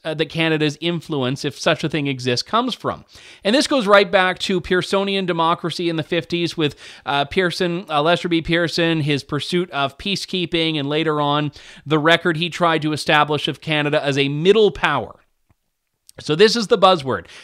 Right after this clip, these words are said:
that Canada is a middle power, and this is where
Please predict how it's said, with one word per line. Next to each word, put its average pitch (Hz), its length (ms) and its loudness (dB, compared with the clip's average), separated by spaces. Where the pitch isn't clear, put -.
that 156 120 -2
Canada 208 340 2
is 180 200 0
a 156 80 2
middle 208 340 2
power, 156 420 0
and 117 140 -4
this 175 140 -2
is 196 120 -6
where 185 340 2